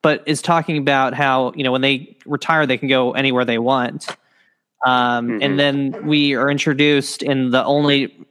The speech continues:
Speaker 1: arc that I cared about to that one Jedi who, like, is on the end of his line, um, and is retiring, but he wants to actually do stuff.
Speaker 2: Yeah, Porter Angle.
Speaker 1: Uh, yeah, Porter Angle.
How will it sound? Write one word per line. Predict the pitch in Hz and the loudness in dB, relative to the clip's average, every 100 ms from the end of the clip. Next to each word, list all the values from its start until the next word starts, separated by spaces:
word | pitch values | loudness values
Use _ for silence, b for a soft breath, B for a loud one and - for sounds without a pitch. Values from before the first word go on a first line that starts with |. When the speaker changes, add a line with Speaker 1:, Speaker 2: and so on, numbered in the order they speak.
| - | -2
Speaker 1:
arc | 139 135 - | 0 0 2
that | 127 | 2
I | 120 | 2
cared | 170 180 | 2 2
about | 151 127 117 117 - - 160 | 2 2 2 0 -4 -14 -6
to | 156 131 | -2 2
that | 127 127 - 147 | 2 2 -2 -2
one | 147 151 | 0 0
Jedi | 139 135 127 127 | 0 0 2 0
who, | 131 | 0
like, | 123 123 117 - _ b b b b b - - _ _ _ _ - | 0 0 -2 -6 _ b b b b b -20 -20 _ _ _ _ -6
is | 156 175 | 0 2
on | 175 | 2
the | 147 | 2
end | 160 156 | 2 2
of | |
his | 143 135 | 0 2
line, | 139 143 147 147 143 143 B B B 139 | 2 4 4 2 0 -4 B B B -2
um, | 131 127 123 120 117 127 - | 0 2 0 -2 -4 -8 -4
and | 139 131 | 0 0
is | 127 139 - | 0 -2 -4
retiring, | 139 - 143 139 143 139 | -4 0 0 2 0 0
but | 131 | 0
he | 139 | 0
wants | 131 - | 0 0
to | 139 123 - B B B | 2 2 -2 B B B
actually | 151 143 156 131 - | -2 0 2 0 2
do | 131 | 0
stuff. | 151 - 147 | 0 0 2
Speaker 2:
Yeah, | 143 | 2
Porter | - 143 127 | 2 2 2
Angle. | 123 131 151 | 0 -2 -2
Speaker 1:
Uh, | 131 123 - | 0 -2 -4
yeah, | 202 156 | -2 -2
Porter | - 196 175 | 0 0 2
Angle. | 170 170 151 117 117 | 2 2 2 -2 -2